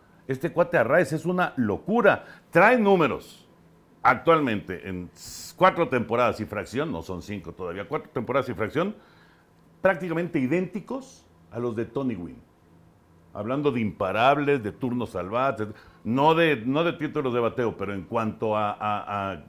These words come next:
cantidad de imparables, etcétera, casi igual que Tony Gwynn, que en paz descanse.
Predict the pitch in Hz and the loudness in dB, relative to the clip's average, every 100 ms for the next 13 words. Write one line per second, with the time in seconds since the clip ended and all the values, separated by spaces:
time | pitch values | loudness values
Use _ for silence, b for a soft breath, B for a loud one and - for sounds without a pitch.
0 | - 117 113 139 180 135 107 127 147 107 | -4 -4 0 -2 -2 -2 0 2 0 -2
1 | 92 - 160 190 214 226 b b b b | -6 -2 -2 0 -2 -4 b b b b
2 | _ _ - 185 190 190 185 147 160 190 | _ _ 2 4 4 2 2 6 8 6
3 | 185 120 - 127 113 110 107 101 85 95 | 2 -4 -4 -2 -2 -2 -4 -4 -6 -6
4 | 80 80 - 73 - | -6 -10 -12 -16 -16